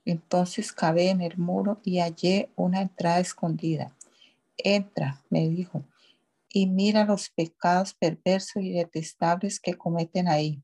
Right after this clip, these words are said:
Entonces entré y vi las paredes cubiertas con grabadas, cubiertas con grabadas de toda clase de reptiles y criaturas detestables. También vi los diversos ídolos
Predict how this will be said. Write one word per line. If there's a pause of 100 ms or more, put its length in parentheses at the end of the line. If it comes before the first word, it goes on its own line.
(680)
Entonces
entré
y
vi
las
paredes
cubiertas
con (420)
grabadas, (760)
cubiertas
con
grabadas
de
toda
clase (280)
de
reptiles
y
criaturas
detestables. (720)
También
vi
los
diversos
ídolos